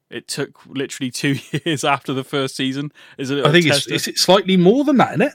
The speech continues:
Speaker 1: It might
Speaker 2: Was
Speaker 1: be
Speaker 2: it?
Speaker 1: more, man, to be fair. Um, but yeah, we're still going. Um, we are planning to have some people on with us at some point. It's just getting the right time and everything. Um,
Speaker 2: Coordinating schedules.
Speaker 1: Yeah, exactly. Um, but, uh,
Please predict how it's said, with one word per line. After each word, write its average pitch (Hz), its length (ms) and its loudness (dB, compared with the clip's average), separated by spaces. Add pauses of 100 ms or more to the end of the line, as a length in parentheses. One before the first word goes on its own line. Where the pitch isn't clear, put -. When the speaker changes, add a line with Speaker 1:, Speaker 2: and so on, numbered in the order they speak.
Speaker 1:
It 139 100 -6
might 156 140 2
Speaker 2:
Was 175 120 0
Speaker 1:
be 214 80 6
Speaker 2:
it? 175 40 4
Speaker 1:
more, 139 240 2
man, 123 240 -6
to 123 140 -10
be 120 120 -8
fair. 120 380 -8
Um, 127 580 -10 (120)
but 143 120 -8
yeah, 156 180 2
we're 147 120 -2
still 175 220 -4
going. 165 420 -2
Um, 143 360 -4 (440)
we 180 140 -6
are 208 80 -2
planning 175 260 -2
to 160 100 -6
have 151 100 -4
some 143 140 -8
people 143 280 -6
on 135 120 -2
with 143 120 -2
us 160 200 -4
at 131 60 -14
some 135 220 -4
point. 165 240 -4
It's 135 100 -10
just - 180 -10
getting 123 180 -4
the 123 100 -8
right 127 240 -8
time 131 300 -6
and 120 80 -8
everything. 127 420 -10
Um, 123 320 -6 (500)
Speaker 2:
Coordinating 127 560 -2
schedules. 139 600 0
Speaker 1:
Yeah, 180 120 -2
exactly. 120 540 -8
Um, 135 540 -4
but, 143 300 -6
uh, 139 300 -2